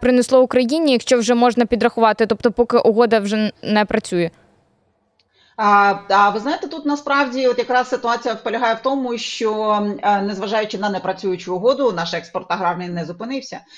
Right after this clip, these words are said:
Speaker 2: І ми ж, е, експортували вже з початку нового ось цього маркетингового року понад, е, чотири, е, мільйони тонн зернових. Ам, це при цій непрацюючій угоді. Тому,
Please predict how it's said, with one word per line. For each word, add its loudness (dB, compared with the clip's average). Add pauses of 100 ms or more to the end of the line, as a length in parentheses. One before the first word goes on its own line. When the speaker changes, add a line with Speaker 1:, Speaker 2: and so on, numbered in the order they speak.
(140)
Speaker 2:
І -6
ми -4
ж, -4
е, 0
експортували -2
вже -4
з -8
початку -4
нового -2
ось -4
цього -4
маркетингового -6
року -4
понад, -6
е, -2
чотири, -4
е, 0
мільйони -4
тонн -8
зернових. -6 (440)
Ам, -2
це 0
при -6
цій -8
непрацюючій -6
угоді. -4
Тому, -2